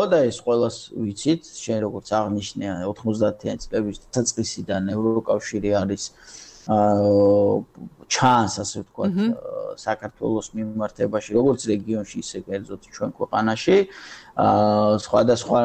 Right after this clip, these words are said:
Speaker 1: ფორმით, სხვადასხვა ინტერესებით, სხვადასხვა მისწრაფებებით არსებობს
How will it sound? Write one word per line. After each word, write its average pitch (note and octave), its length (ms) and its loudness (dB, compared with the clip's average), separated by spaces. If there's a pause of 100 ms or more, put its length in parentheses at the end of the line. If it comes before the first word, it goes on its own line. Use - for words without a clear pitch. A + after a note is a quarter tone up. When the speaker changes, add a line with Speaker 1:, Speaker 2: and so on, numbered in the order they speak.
(220)
Speaker 1:
ფორმით, A#2+ 560 2
სხვადასხვა G#2+ 600 -2
ინტერესებით, A2+ 840 2
სხვადასხვა G#2 460 -2
მისწრაფებებით A2+ 840 0
არსებობს C#3 680 2